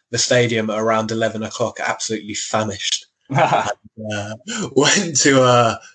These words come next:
Speaker 1: yeah, local bar for some burger and chips, I think.
Speaker 2: Nice. I mean, that, that stadium, the, the game,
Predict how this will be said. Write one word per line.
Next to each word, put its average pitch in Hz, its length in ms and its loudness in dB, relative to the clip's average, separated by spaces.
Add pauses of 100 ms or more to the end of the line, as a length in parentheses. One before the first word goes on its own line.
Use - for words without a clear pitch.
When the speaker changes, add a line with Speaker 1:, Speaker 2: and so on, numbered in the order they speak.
(120)
Speaker 1:
yeah, 113 280 2
local 110 400 -2
bar 110 320 2
for 107 200 -6
some 104 220 -2
burger 107 340 0
and 98 120 -4
chips, - 360 -2
I - 40 -16
think. - 300 -14 (640)
Speaker 2:
Nice. - 360 -16
I 117 60 4
mean, 127 140 4
that, 139 220 2
that 160 160 2
stadium, 107 600 0
the, 92 300 -2
the 90 120 -8
game, 90 640 -2